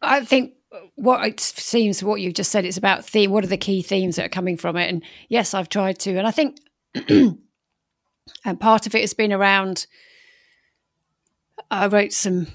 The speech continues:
manifestos, which I did as well, which was around, um, focus.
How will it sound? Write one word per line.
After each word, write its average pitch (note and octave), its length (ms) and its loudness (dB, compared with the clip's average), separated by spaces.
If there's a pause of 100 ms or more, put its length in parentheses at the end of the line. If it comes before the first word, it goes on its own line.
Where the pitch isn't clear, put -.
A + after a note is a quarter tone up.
manifestos, G3 680 0
which F#3+ 180 -2
I F#3+ 80 0
did F#3+ 300 0
as E3+ 120 -6
well, F#3+ 260 2
which F3+ 260 -4
was F#3+ 200 -2
around, F3+ 560 0 (100)
um, F#3+ 260 -4
focus. G3+ 960 0